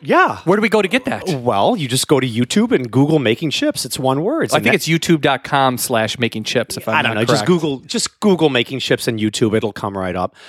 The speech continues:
Speaker 1: But anyway, getting to this health thing. So this guy's watching on the treadmill my, my YouTube series, right? Our, our YouTube series, excuse me.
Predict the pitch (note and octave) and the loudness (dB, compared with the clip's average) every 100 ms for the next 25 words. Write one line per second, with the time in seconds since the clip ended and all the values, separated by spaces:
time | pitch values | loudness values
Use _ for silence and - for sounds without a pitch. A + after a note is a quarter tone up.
0 | - - A3+ D4+ G#3+ C3 C3+ _ - G3+ | -20 -4 0 2 2 0 0 _ -2 0
1 | G#3 G3 F3+ - A#3 D4+ - C3+ G2+ A#2+ | 2 2 2 2 0 0 -2 -2 -2 -6
2 | - _ _ - A3 F#3+ - G#3 G#3 D#3+ | -12 _ _ 0 0 0 0 0 0 -8
3 | E3 F3 A3 A3+ F3 D3+ C3+ D3 - G#3+ | -4 0 0 0 -2 0 -2 -2 0 0
4 | G3+ C3+ A2+ B2+ B2 C3+ - C#3+ B2 D#3+ | 0 -2 -2 0 -2 -2 -4 -2 0 0
5 | C4 - A#2+ F#2+ - F#2+ E2+ F2+ G#2 C3 | 0 0 -2 -2 -4 -4 -6 -4 0 0
6 | C#3+ - F#3+ B3 C#3 G2+ - C3 C3+ - | 0 0 2 2 2 0 -4 -4 -4 -2
7 | B2 G2+ B2 G2+ G2+ A#2 - D#3+ A2+ G2+ | -6 -6 -8 -8 -8 -10 -6 -4 -4 -8